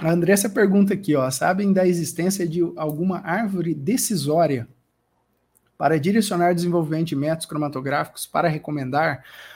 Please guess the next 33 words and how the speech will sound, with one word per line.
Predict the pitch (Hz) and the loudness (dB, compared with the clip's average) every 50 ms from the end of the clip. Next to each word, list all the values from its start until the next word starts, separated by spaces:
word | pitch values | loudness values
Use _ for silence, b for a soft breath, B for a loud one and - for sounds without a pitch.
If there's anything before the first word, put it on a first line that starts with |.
| B B B | B B B
Olha, | 190 185 190 196 | 4 4 6 6
assim, | - - - 208 | 2 2 4 4
um | 214 233 254 254 | 6 6 6 6
documento | 226 262 277 269 - - 233 196 175 175 202 226 233 226 233 240 | 4 2 0 -2 0 0 0 2 4 4 4 4 4 2 2 2
em | 196 180 | 0 0
si, | 160 - - 240 269 | 0 0 0 -2 0
Andressa, | 262 220 190 170 156 151 147 - 170 | 0 0 0 2 2 0 0 0 -4
aqui | 175 175 - - - 196 214 247 262 | -4 -6 -6 -2 0 2 2 2 2
a | 226 | 2
gente | 190 214 226 226 - | 2 2 0 0 -2
não | 240 220 | -2 -2
vai | 220 220 208 | -2 -2 -2
conseguir | 226 202 196 202 208 | -2 -4 -2 -2 -4
disponibilizar, | 196 196 - 214 220 240 247 247 214 180 156 151 143 | -4 -4 -4 -2 0 0 0 0 0 2 2 2 2
mas | 147 156 160 | 0 -2 0
a | 170 | 0
gente | 165 185 202 196 196 | 0 0 0 -2 -2
tem | 233 233 | -2 -2
o | 247 | -2
curso | 240 - - 208 233 233 - - _ _ - - - _ _ _ 190 - _ _ - | -2 0 0 0 0 0 -2 -10 _ _ -20 -20 -20 _ _ _ -20 -20 _ _ -2
Cromatografia | - 180 180 190 185 190 170 170 170 165 175 175 185 | 0 2 2 2 0 2 2 2 0 2 0 -2 0
Líquida, | 180 156 147 - 190 180 190 196 B B B B B B | 0 -2 -2 -4 -4 -6 -6 -8 B B B B B B
H | - 165 170 185 | -6 0 0 0
P | 190 - | 0 0
L | 214 214 214 | -2 -2 0
C | 196 - 196 190 | 0 0 -2 -2
com | 196 - 220 226 226 | -2 -2 -2 -2 -2
propriedade, | 226 202 196 214 214 233 233 208 175 151 151 165 180 196 - - _ _ _ _ _ _ _ _ _ _ | 0 0 0 0 0 -2 -4 -2 0 0 0 0 0 -4 -8 -12 _ _ _ _ _ _ _ _ _ _
que | - 202 | -8 -8
foi | 196 202 220 208 | -4 0 0 2
ministrado | 220 214 202 190 196 - 180 175 180 175 180 | 4 4 2 0 0 2 4 4 4 4 2
por | 202 190 196 | 0 0 2
mim. | 170 156 160 202 233 - | 2 0 -2 -2 -4 -6